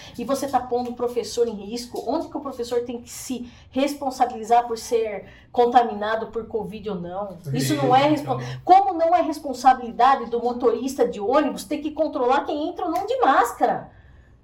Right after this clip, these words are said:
Speaker 1: Ele ser multado, se a pessoa entrou de máscara ou não, ela tem santa paciência.
Speaker 2: Até porque ele fica numa situação,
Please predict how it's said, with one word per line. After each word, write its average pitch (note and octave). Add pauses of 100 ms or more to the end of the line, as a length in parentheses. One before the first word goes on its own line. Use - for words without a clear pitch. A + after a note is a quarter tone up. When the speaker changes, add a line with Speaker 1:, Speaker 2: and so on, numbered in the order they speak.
(140)
Speaker 1:
Ele G#4+
ser G#4+
multado, D#4
se D#4
a D#4+
pessoa D#4+
entrou D#4+
de C#4
máscara D4+
ou A#3
não, C#4
ela G4+
tem A#4+
santa C5
paciência. F4
Speaker 2:
Até A#3
porque E3
ele F3+
fica D#3+
numa A#3
situação, F#3+